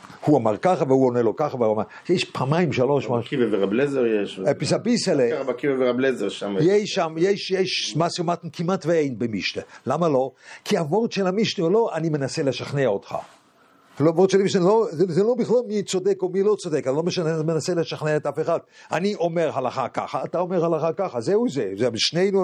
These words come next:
Speaker 1: אומרים הלכה, נכנס לאותה משנה. זה, זה, זה, זה בסדר גמור.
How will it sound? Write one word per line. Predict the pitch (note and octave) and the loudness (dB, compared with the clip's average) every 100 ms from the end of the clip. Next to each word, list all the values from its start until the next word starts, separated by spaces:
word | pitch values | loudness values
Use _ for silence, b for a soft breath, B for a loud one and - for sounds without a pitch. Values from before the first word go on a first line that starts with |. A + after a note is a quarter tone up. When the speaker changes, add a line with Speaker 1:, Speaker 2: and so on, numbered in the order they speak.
| D3+ | 0
Speaker 1:
אומרים | D3+ F3 D#3+ | 0 0 0
הלכה, | D3+ - E3 - B B | -2 -2 -4 -4 B B
נכנס | D3+ C3 D#3 E3+ | -4 0 0 0
לאותה | D3+ D#3+ | 0 -2
משנה. | F3+ G#3+ - F2 - B B - | 0 0 0 -6 -10 B B -6
זה, | C3 A#2 | -6 -2
זה, | |
זה, | D3+ E3+ D#3 B2+ | -2 -2 -4 -2
זה | C#3 | -2
בסדר | C#3 C3 - D3 F3 D3+ | 0 -2 0 0 0 0
גמור. | F3 F#3 A#2+ | 2 2 0